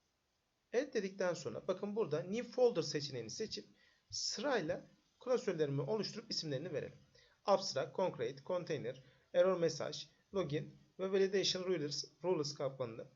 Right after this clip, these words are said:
bu şekilde altı tane katmana da, altı tane daha doğrusu klasörde oluşturdum. Bu işlemden sonra gelin şuradaki D T O katmanını ekleyelim. D T O neydi? Tekrar söylüyorum. Data Transfer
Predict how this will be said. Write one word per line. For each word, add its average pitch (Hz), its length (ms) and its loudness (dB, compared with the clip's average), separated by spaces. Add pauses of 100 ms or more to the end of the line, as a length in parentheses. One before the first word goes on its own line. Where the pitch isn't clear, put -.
(140)
bu 220 60 -6
şekilde 147 300 -4
altı 233 260 2
tane 135 200 0
katmana 135 420 0
da, - 160 -8 (220)
altı 160 300 2
tane 117 260 -4
daha 139 200 2
doğrusu - 240 -6
klasörde 127 440 -2
oluşturdum. - 420 -6 (1080)
Bu 247 100 0
işlemden 269 360 8
sonra 160 380 0 (120)
gelin 220 340 0 (180)
şuradaki 196 600 -2 (580)
D 226 160 -2
T 240 120 6
O 226 160 10
katmanını 180 480 2
ekleyelim. - 480 -2
D 240 160 -6
T 240 80 6
O 220 100 8
neydi? 196 300 2
Tekrar 202 340 4
söylüyorum. 156 360 -6
Data 180 320 2
Transfer 185 420 -4